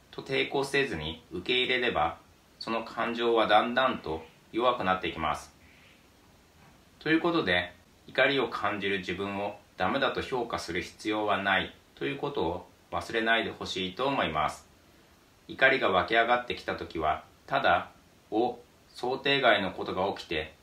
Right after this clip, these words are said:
嫌な感じがするぜ」と自分を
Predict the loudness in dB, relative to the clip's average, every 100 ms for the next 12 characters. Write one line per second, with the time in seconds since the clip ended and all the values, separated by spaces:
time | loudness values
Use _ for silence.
0 | -6 0 2 2 0 -2 -2 -4 -4 -4
1 | -6 -2 -4 -6 -16 _ _ -8 -6 -4
2 | -4 -4 -2 -4 -4